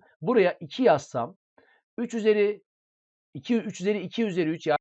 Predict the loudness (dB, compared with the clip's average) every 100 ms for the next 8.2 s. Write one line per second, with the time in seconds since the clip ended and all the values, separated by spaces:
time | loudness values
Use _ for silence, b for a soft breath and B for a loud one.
0 | -4 -12 -12 -8 -6 -4 -6 -2 0 0
1 | 0 -6 -6 -8 -10 -12 -4 0 2 2
2 | 0 -2 -4 -4 -8 b b -2 2 4
3 | 4 4 4 2 0 -6 -6 -4 -4 -2
4 | -4 -6 -6 -4 -4 -4 -8 -6 -4 -4
5 | 0 2 2 -2 -6 b b -8 -6 -2
6 | 0 4 4 4 b b -2 0 2 0
7 | -2 0 0 2 0 0 2 2 0 0
8 | -2 -4